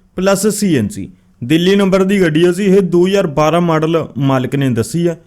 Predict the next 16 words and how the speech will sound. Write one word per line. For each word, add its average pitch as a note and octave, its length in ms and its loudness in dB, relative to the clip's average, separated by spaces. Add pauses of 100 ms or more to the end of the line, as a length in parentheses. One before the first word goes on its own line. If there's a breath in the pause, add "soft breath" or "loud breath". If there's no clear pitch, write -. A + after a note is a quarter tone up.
(300 soft breath)
ਕਾਗਜ਼ E3 320 2
ਪੱਤਰ G3 320 -2
ਮਾਲਕ E3+ 360 0
ਕਹਿੰਦੇ F3+ 300 0
ਨੇ G3+ 120 2
ਸਾਰੇ F3+ 320 -2
ਪੂਰੇ E3 300 0
ਮਿਲ E3 180 0
ਜਾਣਗੇ। F#3 360 0 (460 loud breath)
ਤੇ G3 80 0
ਮਾਲਕ F3+ 380 2
ਦਾ G3+ 180 0
ਏਰੀਆ E3+ 400 2
ਹੈਗਾ F3 200 2
ਜੀ E3+ 120 2
ਬਠਿੰਡਾ। C3 520 -4